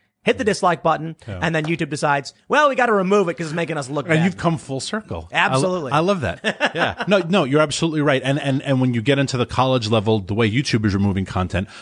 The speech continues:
Speaker 2: the way universities are removing content that they don't like, the way they're banning certain clubs, banning certain speakers. Heck, it wasn't that long ago that people like Ann Coulter tried to speak at Berkeley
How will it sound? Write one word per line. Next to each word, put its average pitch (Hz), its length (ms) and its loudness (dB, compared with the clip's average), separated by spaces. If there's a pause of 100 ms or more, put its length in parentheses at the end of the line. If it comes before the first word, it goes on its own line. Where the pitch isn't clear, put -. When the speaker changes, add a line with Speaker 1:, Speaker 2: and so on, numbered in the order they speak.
Speaker 2:
the 113 80 -4
way 113 80 2
universities 104 720 2
are 101 60 2
removing 92 360 0
content 90 400 -6
that 90 60 -8
they 95 120 -4
don't 87 140 -6
like, 87 200 -8
the 98 80 -8
way 92 80 -4
they're 92 120 -2
banning 101 360 0
certain 104 240 -4
clubs, 120 260 -2
banning 113 240 0
certain 117 240 0
speakers. 117 360 -2 (260)
Heck, - 180 -2
it 147 80 -2
wasn't 226 240 2
that 220 160 0
long 180 240 2
ago 113 180 2
that 101 200 -2
people 135 260 -2
like 135 200 0
Ann 123 180 2
Coulter 131 320 2
tried 107 280 0
to 101 60 -6
speak - 260 -4
at 95 140 -4
Berkeley 113 480 0